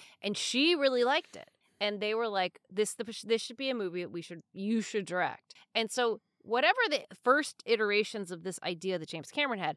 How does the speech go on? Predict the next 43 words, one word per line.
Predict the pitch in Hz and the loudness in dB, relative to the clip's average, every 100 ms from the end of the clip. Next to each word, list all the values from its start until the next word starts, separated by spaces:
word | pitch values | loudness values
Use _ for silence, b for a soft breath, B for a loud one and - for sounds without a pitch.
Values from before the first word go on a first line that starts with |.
| _ | _
she | - - 330 | -8 2 2
literally | 262 294 262 202 | 4 4 4 2
said, | - 240 | 0 -2
like, | 165 - | -2 0
"I, | 185 196 | 4 4
this | 185 202 180 | 2 -4 -4
is | |
what | 170 151 | -4 -4
I, | 131 - | -4 -10
like, | 120 _ | -14 _
wanna | 120 180 143 | -8 -6 -6
do." | 131 156 92 - b b - | -6 -6 -6 -12 b b -12
And | 202 | -4
so | - 247 240 220 - | 4 6 6 2 -4
they | 175 240 | 2 2
sort | 262 277 254 | 2 0 0
of | 240 190 | -2 -2
did | 220 185 | -2 -2
their | 214 214 214 | -2 0 -2
versions | 196 202 214 196 208 180 | -4 -2 -2 -2 -6 -8
of | |
as | 175 160 | -10 -6
much | 196 - | -8 -8
as | 175 | -10
they | 185 | -10
could | - 185 160 156 _ - | -8 -8 -8 -12 _ -6
write, | 175 196 165 - - | 4 4 4 -2 -8
and | 190 | -4
then | 196 | -2
they | 196 | -2
hired | 190 185 180 | 0 0 0
this | 180 175 | -4 -8
other | 175 165 | -8 -8
screenwriter | - 214 214 185 151 151 | -8 -6 -4 -4 -4 -6
guy, | 143 | -8
James | 151 175 170 143 143 - | -8 -6 -6 -6 -14 -14
Cox, | - 170 139 - - | -6 -4 -4 -10 -14
to, | - 180 165 156 - _ _ | -8 -6 -6 -10 -14 _ _
to | - | -10
sort | - 220 | -2 -2
of | 185 151 _ - | -2 -8 _ -4
put | 220 | -2
it, | 202 | -2